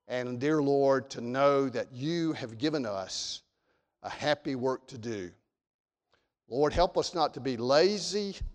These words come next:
or to doubt what you have done for us and to us, and rejoice because of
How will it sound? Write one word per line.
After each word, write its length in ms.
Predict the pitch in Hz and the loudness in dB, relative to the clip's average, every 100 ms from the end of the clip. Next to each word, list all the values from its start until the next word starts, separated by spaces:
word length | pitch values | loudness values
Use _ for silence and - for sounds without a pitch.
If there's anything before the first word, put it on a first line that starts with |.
| _ _ _ _ _ | _ _ _ _ _
or 140 | 127 123 | -2 -2
to 120 | 117 | -4
doubt 640 | 104 135 165 175 - - - _ _ _ | -2 2 4 4 2 -8 -20 _ _ _
what 260 | 135 143 185 | -2 -2 -2
you 80 | 143 | -2
have 180 | 147 | -2
done 220 | 120 151 175 | 0 -4 -2
for 200 | 160 156 | 2 4
us 220 | 156 160 | 4 0
and 140 | 120 | -8
to 260 | - 170 160 | -2 2 6
us, 340 | 156 - - - _ _ _ _ _ _ _ | 4 4 -4 -12 _ _ _ _ _ _ _
and 300 | 127 135 120 | -6 -6 -4
rejoice 560 | 120 110 151 175 160 - | -4 0 6 8 8 6
because 640 | 139 - 160 143 135 127 | -4 -4 2 4 4 2
of 240 | 123 113 | -2 -4